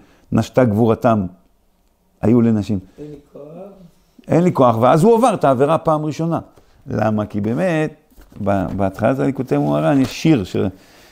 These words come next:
Speaker 1: שרבנו אמר, "חזק ונתחזק, ואל תהיה כפיל הגדול וכגמל,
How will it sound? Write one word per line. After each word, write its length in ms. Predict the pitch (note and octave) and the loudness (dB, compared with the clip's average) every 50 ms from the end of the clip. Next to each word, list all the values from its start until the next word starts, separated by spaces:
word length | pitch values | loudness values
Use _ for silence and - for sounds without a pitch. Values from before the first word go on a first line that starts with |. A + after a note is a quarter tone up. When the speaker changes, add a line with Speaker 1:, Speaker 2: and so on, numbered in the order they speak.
| _ _ _ | _ _ _
Speaker 1:
שרבנו 480 | - - A2+ A#2 A#2 C3 D3+ D3+ D3 | 0 4 4 6 6 6 6 6 4
אמר, 380 | D3+ E3+ F#3 F3 E3+ E3+ E3+ F3 - - _ _ _ _ _ _ _ _ _ _ _ _ _ _ _ _ _ _ - - - _ _ _ _ - - | 4 4 4 4 4 2 0 0 -4 -12 _ _ _ _ _ _ _ _ _ _ _ _ _ _ _ _ _ _ -20 -20 -20 _ _ _ _ -20 -4
"חזק 320 | - - A#2+ - F3+ F#3 - | 0 0 4 4 2 2 4
ונתחזק, 640 | F#3 F3+ E3+ - - D3+ C3+ G#2 B2+ C#3 C#3 C#3+ - - _ _ _ _ _ _ _ _ _ | 2 2 2 2 2 0 2 4 4 2 2 0 -6 -20 _ _ _ _ _ _ _ _ _
ואל 360 | G#2 F#2+ A#2 - D3 F3 G#3+ G3+ | -2 0 2 4 4 2 2 0
תהיה 460 | - - G3 F#3 E3+ E3 F3+ G3+ G#3+ | -4 -6 -4 -4 -2 2 2 2 2
כפיל 540 | G#3 - F#3 - - _ _ G#3 A3 A3+ A3 | 2 -2 -4 -4 -4 _ _ -2 2 2 2
הגדול 380 | G#3 F#3 F#3+ F3+ F#3 G#3 G#3+ | 4 2 2 2 4 2 2
וכגמל, 680 | G#3 F3 F#3+ F#3 E3 E3+ E3+ F#3 A#3 A3+ G3+ F#3+ F3+ | 2 2 0 0 0 0 0 2 2 2 2 0 -2